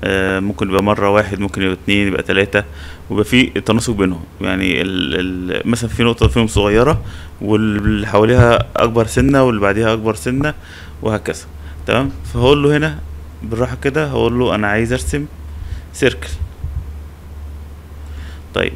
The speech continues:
هو بيقول لي انا رسمت لك دايره، هو افترض ان الدايره المعلومات بتاعتها ان الكوردينيتر بتاعتها بزيرو زيرو زيرو، وافترض ان الراديوس بتاعتها بواحد، هو افترض كده، مفيش مشكله خالص. طيب، هاجي هنا اقول له انا عايز point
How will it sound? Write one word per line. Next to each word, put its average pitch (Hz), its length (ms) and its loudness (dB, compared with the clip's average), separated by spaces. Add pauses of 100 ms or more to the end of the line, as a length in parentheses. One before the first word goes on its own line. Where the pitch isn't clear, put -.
هو 107 280 4
بيقول 117 260 4
لي 127 280 4
انا 113 100 2
رسمت 107 320 -2
لك 117 120 4
دايره، 92 300 2
هو 110 140 4
افترض 127 380 4
ان 110 140 2
الدايره 120 460 2 (420)
المعلومات 117 300 2
بتاعتها 143 520 0 (120)
ان 107 180 -2
الكوردينيتر 104 640 0
بتاعتها 123 380 2
بزيرو 113 320 0
زيرو 117 240 2
زيرو، 147 320 0 (460)
وافترض 156 360 4
ان 139 140 4
الراديوس 135 320 2
بتاعتها 120 280 2
بواحد، 92 260 0 (260)
هو 165 120 2
افترض 156 320 2
كده، - 140 -8 (100)
مفيش 151 260 -4
مشكله 147 240 2
خالص. - 300 -8 (520)
طيب، 107 220 0 (260)
هاجي 165 220 4
هنا 156 100 4
اقول 147 240 2
له 151 220 2
انا 113 120 0
عايز 131 440 2 (160)
point 110 500 0